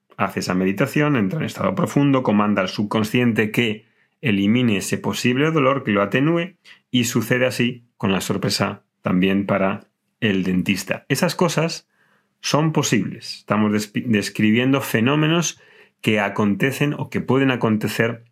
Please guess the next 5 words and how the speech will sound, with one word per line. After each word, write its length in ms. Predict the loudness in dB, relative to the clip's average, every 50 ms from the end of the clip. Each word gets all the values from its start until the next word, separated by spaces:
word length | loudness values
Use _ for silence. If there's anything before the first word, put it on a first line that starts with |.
| _ _ _
en 160 | -2 -2 0
la 100 | 0 0
meditación. 720 | 0 0 0 -2 -4 -6 -6 -2 -2 -2 -2 -4 -10 -18 _ _ _ _ _ -20 -20 -20 -20 -20 -20 -20 -20 _ _ _ _ _
Tercero, 640 | 0 0 0 0 -2 -2 0 0 -2 -4 -6 -10 _ _ _ _
amnesia. 840 | -2 0 2 2 2 4 4 2 2 0 -2 -4 -6 -8 -8 -12 -16